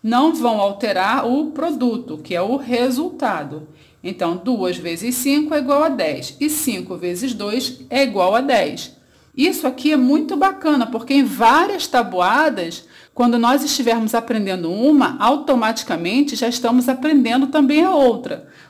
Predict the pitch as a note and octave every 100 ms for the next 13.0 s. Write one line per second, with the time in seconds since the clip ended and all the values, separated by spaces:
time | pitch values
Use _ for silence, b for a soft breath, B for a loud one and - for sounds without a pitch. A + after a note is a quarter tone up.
0 | _ B3 E4+ D#4+ A3 E3 E3 A#3 D4 D4
1 | D4 C#4+ A#3+ C4+ C4+ C#4+ D#4 A3+ D#3+ -
2 | - - b b b - D4 D#4 F4 F4
3 | - - F4 F4+ F4+ D#4 D4+ D#4 D#4 -
4 | A#3+ F#3+ F#3+ - C#4+ F#3 B3 B3 F#3 E3+
5 | F3 G#3 G#3 G#3+ G#3+ - - E3+ - F#3
6 | F3+ D#3+ D3+ D3 G3+ D#4 C#4+ - - b
7 | b b b b C4+ E4 C4 C4+ C#4 C4+
8 | A#3 G#3 G#3 F#3+ G3+ G#3+ D4+ F#4 E4 -
9 | - D4 D4 C#4+ A#3+ B3+ B3+ B3+ D4+ -
10 | - C4 B3 B3+ B3 C4+ C4+ F4+ D4+ C4
11 | A#3 A#3 - b b _ C#4+ C4+ C4+ C4+
12 | G3+ F#3 E3+ G3 B3 C4+ E3+ F3+ - -